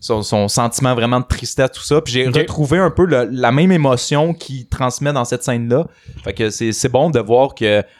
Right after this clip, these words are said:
Speaker 1: Iron Man slash Robert Downey Junior, il vit encore parmi les, les
Speaker 2: Mm.
Speaker 1: Avengers.
Speaker 2: Mm.
Speaker 1: Fait que, tu sais, ça, c'est bien. Ça
Speaker 2: Ouais.
Speaker 1: montre l'impact du personnage.
Speaker 2: Ouais, ouais, vraiment.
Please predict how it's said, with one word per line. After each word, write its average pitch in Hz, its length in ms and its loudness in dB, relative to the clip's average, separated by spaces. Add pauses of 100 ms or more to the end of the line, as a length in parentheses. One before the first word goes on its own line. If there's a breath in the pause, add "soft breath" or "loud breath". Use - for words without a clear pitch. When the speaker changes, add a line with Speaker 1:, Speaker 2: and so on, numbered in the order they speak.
(140 loud breath)
Speaker 1:
Iron 120 340 4
Man 139 360 -2 (420)
slash - 380 -2
Robert 113 240 2
Downey 117 240 0
Junior, 113 440 -2 (100)
il 117 160 -12
vit 117 200 -2
encore 120 440 2
parmi 120 360 0
les, 104 280 0
les 131 160 2
Speaker 2:
Mm. - 20 2
Speaker 1:
Avengers. 104 480 0 (160)
Speaker 2:
Mm. 120 240 -6
Speaker 1:
Fait 92 120 -2
que, - 40 -10
tu 120 80 -6
sais, 120 60 -4
ça, 123 100 -2
c'est 104 140 -2
bien. 113 280 -2
Ça 104 140 -4
Speaker 2:
Ouais. 104 60 2
Speaker 1:
montre 117 180 2
l'impact 120 400 -2
du - 60 -12
personnage. 101 500 -4
Speaker 2:
Ouais, 117 160 2
ouais, 123 180 0
vraiment. 98 300 -4